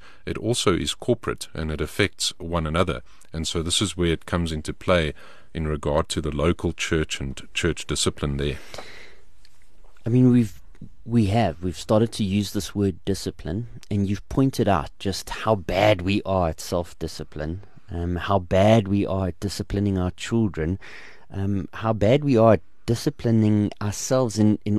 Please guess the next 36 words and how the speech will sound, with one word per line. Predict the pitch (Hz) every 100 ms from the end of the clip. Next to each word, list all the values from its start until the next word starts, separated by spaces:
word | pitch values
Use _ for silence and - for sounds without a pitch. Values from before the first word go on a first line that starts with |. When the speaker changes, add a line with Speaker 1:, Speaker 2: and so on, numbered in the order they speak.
| -
Speaker 2:
all | 120 135 -
areas | 98 127 127 92
of | 80 67
life. | 65 - -
Uh, | 82 82
I | - 85
mean, | 90 87
I |
think | 85 107 -
of | 82
what | 87 -
we | 76 -
eat, | 110 113 -
I | 76
think | - 87
of | 85
how | 78 95 87
we | 87
exercise. | - 107 - 110 - 95 95 92 -
Just | - 107 -
discipline | 117 - 135 - 110
is | 92
certainly | - 110 98 98 78
out | 87
of | 85
vogue. | 80 85 80 78 - - -
You | -
made | 104 98 107
that | 101 -
point, | - 110
you | 90
made | 95 95
that | 92
point | - 92 90
really | 87 98 101 90
well. | 80 90 69